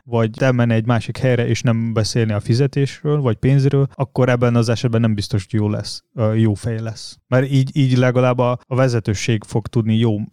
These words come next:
te most így jötted hozzám, most mi tudjuk, hogy miért vagy demotivált, mert neked mondjuk kicsit többet kell adni, de viszont nálunk úgy olyan helyzet van, hogy mi nem tudjunk neked felemelni”, és így mindenki,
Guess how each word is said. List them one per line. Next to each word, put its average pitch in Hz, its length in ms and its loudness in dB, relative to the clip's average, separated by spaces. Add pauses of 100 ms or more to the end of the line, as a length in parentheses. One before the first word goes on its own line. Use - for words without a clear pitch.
te 120 120 0
most 104 300 -2
így 104 180 -2
jötted 110 380 -2
hozzám, 151 580 2 (180)
most 120 260 -2
mi 120 140 2
tudjuk, 113 420 0
hogy 113 160 -2
miért 117 260 0
vagy 104 200 -2
demotivált, 135 680 0
mert 107 140 -4
neked 104 380 -6 (140)
mondjuk 101 360 -6 (260)
kicsit - 340 -10
többet 139 340 2
kell 127 200 0
adni, 123 420 0
de 120 160 -6
viszont 113 380 0
nálunk 104 400 -2
úgy 110 140 2
olyan 101 180 -2
helyzet 127 380 2
van, 113 440 -2
hogy 107 220 -2
mi 110 120 2
nem 104 180 0
tudjunk 101 380 -4
neked 107 260 -4
felemelni”, 127 500 4
és 117 220 0
így 123 180 0
mindenki, 123 800 2